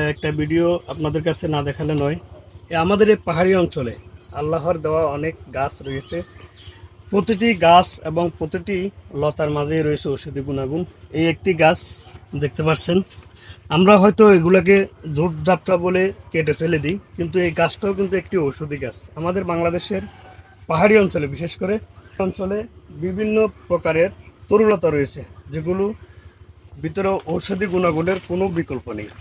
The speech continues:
তো আমরা হয়তো অনেকে জানি না, চিনি না, যার কারণে হয়তো আমরা এই গাছগুলো কেটে ফেলে দিই। তো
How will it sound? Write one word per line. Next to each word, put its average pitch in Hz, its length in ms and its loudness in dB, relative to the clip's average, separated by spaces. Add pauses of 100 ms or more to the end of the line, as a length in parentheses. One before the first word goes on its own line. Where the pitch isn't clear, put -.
(160)
তো - 80 -14
আমরা 160 280 0
হয়তো 180 240 -4
অনেকে 185 280 -2
জানি 165 280 0
না, 180 180 0
চিনি 170 280 -4
না, 175 120 -2
যার 151 200 -2
কারণে 156 260 -4
হয়তো 156 240 -4
আমরা 165 200 0
এই 156 60 0
গাছগুলো 147 340 -4
কেটে 147 220 -6
ফেলে 143 240 -4
দিই। 151 160 -4 (840)
তো 156 100 0